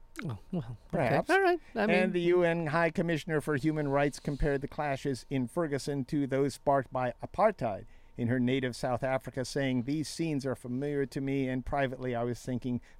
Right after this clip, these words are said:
Speaker 2: that there are many parts of the United States where apartheid is flourishing."
Speaker 1: Okay. All right.
Speaker 2: There.
Speaker 1: All
Speaker 2: But
Speaker 1: right.
Speaker 2: th-, I'm
Speaker 1: All right.
Speaker 2: done with
Speaker 1: By the way,
Speaker 2: Ferguson.
Speaker 1: yeah, by the way,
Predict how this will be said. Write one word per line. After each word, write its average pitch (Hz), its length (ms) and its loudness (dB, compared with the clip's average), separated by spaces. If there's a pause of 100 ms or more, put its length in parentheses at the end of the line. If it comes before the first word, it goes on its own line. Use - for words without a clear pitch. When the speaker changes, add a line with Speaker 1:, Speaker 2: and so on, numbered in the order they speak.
Speaker 2:
that 113 100 -14
there 117 140 -4
are 113 40 -2
many 120 240 0
parts 120 360 -6
of 123 80 -10
the 123 60 -2
United 113 360 -2
States 113 380 -8 (260)
where 113 160 -10
apartheid 113 580 -4
is 113 240 -8 (120)
flourishing." 165 500 0 (260)
Speaker 1:
Okay. - 200 -8 (1700)
All 190 120 8
right. - 80 6
Speaker 2:
There. 190 160 6
Speaker 1:
All 101 140 -6
Speaker 2:
But 190 120 4
Speaker 1:
right. 151 160 4
Speaker 2:
th-, 208 140 -2
I'm 160 80 4
Speaker 1:
All 196 80 8
right. 214 100 4
Speaker 2:
done 196 220 8
with 135 200 -2
Speaker 1:
By 233 200 12
the 285 120 12
way, 190 100 12
Speaker 2:
Ferguson. 247 200 2
Speaker 1:
yeah, 233 140 12
by 247 140 12
the 214 100 12
way, 131 260 10